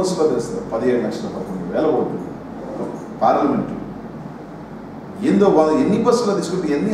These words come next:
అసలు ఏందని, ఎన్ని లక్షలు, ఈరోజు లక్షల మెజారిటీతో వైఎస్ఆర్ కాంగ్రెస్ పార్టీకి ప్రజలు దీవించిపోతా ఉన్నారు ఒకవైపు. ఇట్లాంటి నీచ నికృష్టప ఎదవ ఆలోచనలు, ఎదవ ప్రచారాలను మాని, ప్రజల్ని అవమానపరిచే విధంగా,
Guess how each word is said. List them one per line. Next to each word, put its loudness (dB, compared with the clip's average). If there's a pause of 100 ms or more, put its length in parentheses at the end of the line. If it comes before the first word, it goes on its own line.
అసలు -4 (140)
ఏందని, 4 (600)
ఎన్ని 4
లక్షలు, 6
ఈరోజు 4 (120)
లక్షల 0
మెజారిటీతో 4
వైఎస్ఆర్ 6
కాంగ్రెస్ 0
పార్టీకి 2
ప్రజలు 0
దీవించిపోతా -2
ఉన్నారు -4
ఒకవైపు. -6 (1800)
ఇట్లాంటి 0 (640)
నీచ 4 (160)
నికృష్టప 2 (220)
ఎదవ 8 (120)
ఆలోచనలు, 2 (420)
ఎదవ 8 (100)
ప్రచారాలను 6
మాని, 2 (1200)
ప్రజల్ని 6
అవమానపరిచే 4
విధంగా, 4